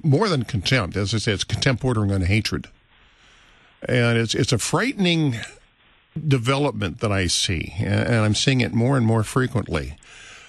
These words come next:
Um, and, you know, there's the old saying, you know, "What would Jesus do?" Well, <laughs> there's the old,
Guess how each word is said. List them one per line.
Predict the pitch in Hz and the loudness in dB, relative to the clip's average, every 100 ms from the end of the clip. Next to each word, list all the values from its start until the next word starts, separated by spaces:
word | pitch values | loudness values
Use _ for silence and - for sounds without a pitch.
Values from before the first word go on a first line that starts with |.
| - | -16
Um, | - 107 107 104 101 107 - _ _ _ _ _ _ _ _ _ _ - - - | -6 -2 0 0 0 -4 -8 _ _ _ _ _ _ _ _ _ _ -20 -14 -4
and, | 117 113 110 | 0 2 2
you | 113 | 2
know, | 117 | 2
there's | 110 | 2
the | |
old | 131 117 | 0 2
saying, | 151 127 | 2 2
you | 110 | 2
know, | 113 | 0
"What | 123 | 0
would | 110 | 0
Jesus | 127 131 107 95 | 2 2 2 0
do?" | - 156 87 | 0 0 0
Well, | 104 120 120 - 403 - - | 0 0 0 -2 0 0 -2
<laughs> | - - - - | -10 -18 -12 -6
there's | 156 127 - | -2 0 2
the | 120 - - - - - - | 0 -2 -8 -16 -20 -10 -4
old, | 147 | -2